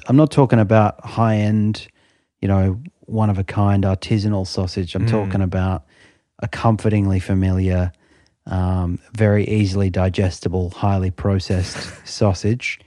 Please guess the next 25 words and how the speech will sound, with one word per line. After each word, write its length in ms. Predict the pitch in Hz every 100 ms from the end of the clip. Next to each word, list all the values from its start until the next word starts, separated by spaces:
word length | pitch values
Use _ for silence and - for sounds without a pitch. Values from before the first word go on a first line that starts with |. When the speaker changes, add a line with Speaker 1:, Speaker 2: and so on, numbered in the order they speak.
| _ _ _ _ _
Speaker 1:
And 280 | 220 214 220 -
on 220 | 131 143
that, 280 | 131 - 123
and 140 | 123
that 140 | 123 -
sausage 300 | 123 123 123
will 100 | 113
be 180 | 110 95 -
cut 240 | 107 107
into, 580 | 101 101 - 95 95 95 _ _ _ _ _ -
uh, 140 | 95
slices, 720 | 92 - 101 123 - 170 190 -
thick 300 | - 123 -
slices, 640 | 104 98 117 160 165 - -
and 160 | 107
then 380 | 107 98 98 101 - _ _ -
on 80 | 104
top 220 | - 107
of 140 | 101
that, 260 | 107 104 -
you'll 140 | 101
have 500 | 92 98 95 95 - _ _ _ _ _
ketchup. 540 | - 123 - - 165 - - -
Is 80 |
th-, 20 | 95